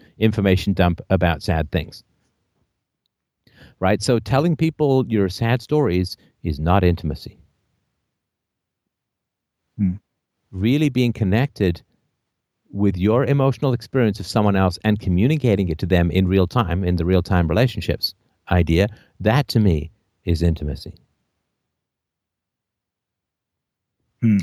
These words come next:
Speaker 2: Well, thank you for that stuff. <laughs> Really appreciate it.
Speaker 1: You are very, very welcome. I want your penis to get the good stuff. Uh, and w-
Speaker 2: Yeah,
Speaker 1: there's
Speaker 2: me
Speaker 1: a
Speaker 2: too.
Speaker 1: podcast on this, uh, twenty-eight thirty-two, Emotional Dumping, The Dangers of Taking Empathy Hostages. Um,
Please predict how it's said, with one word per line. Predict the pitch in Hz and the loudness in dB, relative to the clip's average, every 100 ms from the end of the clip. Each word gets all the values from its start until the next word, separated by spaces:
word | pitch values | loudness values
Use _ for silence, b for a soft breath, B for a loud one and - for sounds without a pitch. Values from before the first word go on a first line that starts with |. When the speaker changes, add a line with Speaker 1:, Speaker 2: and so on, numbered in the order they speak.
| - | 0
Speaker 2:
Well, | 107 104 - - | 0 0 -2 -2
thank | 120 117 | 0 0
you | |
for | 113 | 2
that | 104 101 - | 2 0 -4
stuff. | - 107 104 - 135 | -2 0 0 -4 0
<laughs> | 110 - - | -2 -2 -8
Really | 107 | -6
appreciate | 95 - - 95 101 95 | -6 -10 -6 -2 0 0
it. | 98 _ B B B B _ _ - | -2 _ B B B B _ _ -8
Speaker 1:
You | 90 | -4
are | 80 | -2
very, | 76 95 | 0 0
very | 90 82 | 0 -2
welcome. | 80 87 117 - _ _ _ _ _ _ _ | -2 -2 -4 -8 _ _ _ _ _ _ _
I | 85 | 0
want | 87 113 110 | 2 2 0
your | |
penis | 113 147 117 90 | 0 2 0 0
to | - | -4
get | 82 98 - _ _ _ _ _ - | 0 0 0 _ _ _ _ _ -6
the | 80 | -4
good | 73 80 | 0 0
stuff. | 90 - 76 - - _ _ _ _ _ _ _ _ 92 | 0 -2 -2 -4 -20 _ _ _ _ _ _ _ _ -2
Uh, | 92 | 0
and | 90 110 92 | 0 0 0
w- | 110 | 0
Speaker 2:
Yeah, | 123 | 0
Speaker 1:
there's | 127 131 | 0 0
Speaker 2:
me | |
Speaker 1:
a | |
Speaker 2:
too. | - 147 | -2 -2
Speaker 1:
podcast | 113 110 95 | 0 -2 -4
on | 110 | -2
this, | 104 - - | -2 -2 0
uh, | 95 - | -2 -2
twenty-eight | 117 101 98 | -2 0 0
thirty-two, | - 104 90 - 107 | 0 -2 -2 -2 0
Emotional | 95 92 92 90 | 2 -2 -2 -4
Dumping, | 90 90 104 | -4 -4 -4
The | 95 | -4
Dangers | 80 92 92 85 | 0 0 0 -2
of | 87 | -2
Taking | 98 87 90 90 | -2 0 -2 -2
Empathy | 90 - 95 | -2 0 0
Hostages. | 92 - 90 107 107 b b b b b _ | 0 -2 -4 -4 -6 b b b b b _
Um, | - 85 82 80 | -4 -2 -2 -6